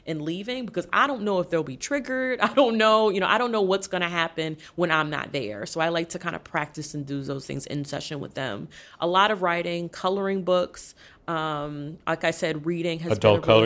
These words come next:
Speaker 2: coloring books?
Speaker 1: thing.
Speaker 2: That,
Speaker 1: Adult
Speaker 2: that new
Speaker 1: coloring
Speaker 2: genre?
Speaker 1: books, yeah, uh, it's a huge thing now. So people love the coloring books.
Speaker 2: <laughs>
Speaker 1: Um, also, I had, I,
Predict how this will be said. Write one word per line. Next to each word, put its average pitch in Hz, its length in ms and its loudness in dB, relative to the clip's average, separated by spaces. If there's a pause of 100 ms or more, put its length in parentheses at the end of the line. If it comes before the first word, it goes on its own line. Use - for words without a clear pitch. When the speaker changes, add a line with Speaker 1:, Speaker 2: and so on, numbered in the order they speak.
Speaker 2:
coloring - 20 -2
books? 131 260 2
Speaker 1:
thing. 208 100 2
Speaker 2:
That, 214 160 6
Speaker 1:
Adult 247 240 12
Speaker 2:
that 247 60 6
new 285 120 12
Speaker 1:
coloring 262 280 10
Speaker 2:
genre? 269 160 12
Speaker 1:
books, 320 140 0
yeah, 226 200 8
uh, 214 100 8
it's 214 280 -2
a 226 40 2
huge 254 440 2
thing 254 260 2
now. 233 320 0
So 220 220 -2
people 208 320 -2
love 196 220 2
the 214 80 -2
coloring 202 440 0
books. 185 440 0
Speaker 2:
<laughs> - 40 -14 (260)
Speaker 1:
Um, 180 720 0 (180)
also, 320 280 -2
I 330 100 2
had, 247 360 0
I, 214 160 0